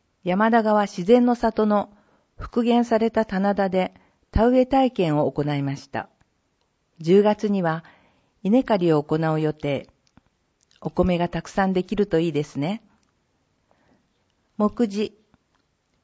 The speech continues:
二ページ、三島の町を支えるサポーター。三ページ、花壇コンクール入賞者発表。四ページ、叙勲受賞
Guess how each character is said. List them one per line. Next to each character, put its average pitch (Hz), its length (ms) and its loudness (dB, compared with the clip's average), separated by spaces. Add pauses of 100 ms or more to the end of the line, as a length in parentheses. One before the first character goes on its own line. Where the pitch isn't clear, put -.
二 208 100 -2
ペ 269 300 2
ー 190 40 0
ジ、 147 320 -12 (640)
三 185 60 -4
島 226 300 0
の 226 100 2
町 226 320 2
を 220 60 4
支 185 140 -6 (160)
え 175 180 0
る 165 280 -4
サ - 200 -4
ポ 180 240 2
ー - 40 -2
タ 165 340 -2 (100)
ー。 - 60 -20 (460)
三 262 320 4
ペ 233 240 0
ー 151 40 -10
ジ、 - 260 -12 (420)
花 185 160 -4
壇 254 220 2
コ 247 200 0
ン 240 80 0
ク 240 200 0
ー 165 60 0
ル 143 300 -2
入 214 220 2
賞 226 240 0
者 165 180 -8
発 147 200 -12 (120)
表。 151 280 -2 (960)
四 233 240 4
ペ 240 300 0
ー 160 40 -8
ジ、 120 300 -12 (880)
叙 190 220 2
勲 254 220 4
受 190 180 -2
賞 185 340 2